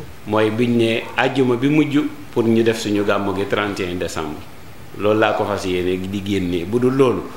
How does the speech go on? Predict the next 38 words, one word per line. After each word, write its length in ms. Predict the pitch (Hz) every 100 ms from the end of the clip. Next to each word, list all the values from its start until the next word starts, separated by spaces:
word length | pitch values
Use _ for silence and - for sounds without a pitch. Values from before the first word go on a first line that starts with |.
| - - - - 95
du 80 | 104
génn. 240 | 107 92 78 - - - - - - - - -
Incha 340 | 104 95 - 113
Allahu 380 | 117 107 - -
taala. 340 | 110 87 87 73 - - - -
Su, 240 | - - - - -
yal 200 | 117 123
na 100 | 135
yéex. 320 | 135 139 131 - - - - -
Bu 60 | 117
ma 120 | 123
gisee 300 | 127 143 127
ku 160 | 120 131 -
am 220 | 156 190
solo 340 | - - 151 147
ku 120 | 147
faatu, 360 | 139 113 98 90 - - -
ma 100 | 110
dagg 220 | 113 117 110
ca 80 | 104 98
tuuti 240 | 120 120
mosal 320 | 117 117 95 95
ko 80 | 85
ci. 160 | - - - - - - - - - -
Ku 80 | -
am 120 | 117
solo 260 | 117 117 120
laa 220 | 123 139
wax 120 | -
de, 160 | 107 87
na 140 | 98
doon 300 | 104 117 113
nag, 120 | 120 - - - - - - -
bu 160 | 113
fi 180 | 120 131
kenn 320 | 135 143 143 156
am 300 | 160 147 143
néew 220 | 147